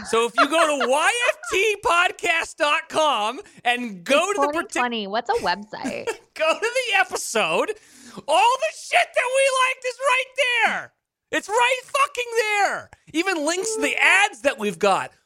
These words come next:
Speaker 1: Oh, and also, if you follow Y F T Podcast on Instagram, we have <laughs> weekly roundups where we go back over the shit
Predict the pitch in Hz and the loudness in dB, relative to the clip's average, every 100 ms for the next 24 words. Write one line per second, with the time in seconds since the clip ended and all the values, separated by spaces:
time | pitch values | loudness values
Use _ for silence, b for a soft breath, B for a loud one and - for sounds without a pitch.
0 | - - 339 285 262 339 427 262 208 226 | -2 2 4 2 2 2 2 -2 0 -2
1 | - 269 277 240 269 277 302 294 240 247 | 2 4 4 4 4 2 0 -2 0 0
2 | 254 240 214 202 269 403 - - 208 214 | -2 0 -2 -2 -4 -4 -2 -2 2 4
3 | 202 196 208 233 B B 220 226 262 185 | 6 4 2 -6 B B 0 2 2 -2
4 | 165 151 190 330 - 370 349 330 240 262 | -14 -2 2 2 2 2 2 2 4 6
5 | 349 349 240 233 240 - - 262 285 208 | 6 4 2 2 2 -6 -2 0 -2 -8
6 | 175 - 359 427 427 427 480 - 427 466 | -14 -2 2 2 4 4 4 2 4 6
7 | 466 427 392 392 - 381 330 359 | 4 0 -2 -6 -4 0 2 0